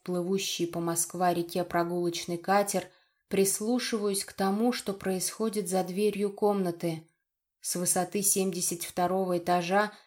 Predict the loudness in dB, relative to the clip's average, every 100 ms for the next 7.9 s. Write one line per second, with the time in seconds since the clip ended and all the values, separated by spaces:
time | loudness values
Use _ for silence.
0 | _ 0 2 2 2 0 0 0 0 2
1 | 0 0 -6 -2 2 4 2 -4 -4 -4
2 | -8 _ _ _ _ 2 4 4 0 -4
3 | -2 -2 0 -2 -2 -4 -6 _ _ _
4 | -8 -2 0 2 0 -2 -2 -2 -2 0
5 | 2 4 6 4 2 -2 _ _ _ _
6 | 0 2 2 0 0 0 0 0 -2 -10
7 | -12 -2 -2 0 -2 -2 -2 -6 -10